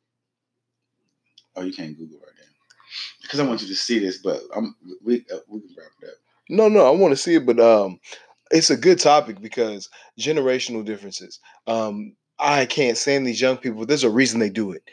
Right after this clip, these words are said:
Speaker 2: It's a reason why
Speaker 1: That's what I'm
Speaker 2: someone
Speaker 1: saying.
Speaker 2: can
Speaker 1: They're not
Speaker 2: identify
Speaker 1: born
Speaker 2: with
Speaker 1: like that.
Speaker 2: Tariq. Yeah, they're not, but they
Speaker 1: It's the
Speaker 2: some
Speaker 1: child
Speaker 2: have
Speaker 1: development
Speaker 2: revenge.
Speaker 1: phases.
Speaker 2: I think it's the revenge in the world. They f-,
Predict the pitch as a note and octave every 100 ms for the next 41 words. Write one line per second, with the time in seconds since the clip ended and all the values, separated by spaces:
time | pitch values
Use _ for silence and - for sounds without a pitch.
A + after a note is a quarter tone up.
0 | - - E3 E3 A#2+ C3+ D3+ C#3 B2+ A#2+
1 | A#2 - - E3 D#3+ C3 - C#3 - C#3
2 | C3+ C#3+ B2 A#2 B2 C3+ C3 B2 - -
3 | - - _ C#3 _ D3+ B2 D#3 A#2 A2
4 | B2+ B2+ G#2 A#2 C3+ A2 B2+ B2 A#2+ G#2
5 | - D3 D3 C#3+ C#3 B2+ A#2+ C3 D3+ B2
6 | A#2 G#2+ G#2 G2 F2+ D#2 - - - F#3+
7 | G3+ D#3+ - A#2 G#2 A2+ G2+ G2 F#2+ F#2+
8 | E2 _ _ _ _ B2 B2+ C3 -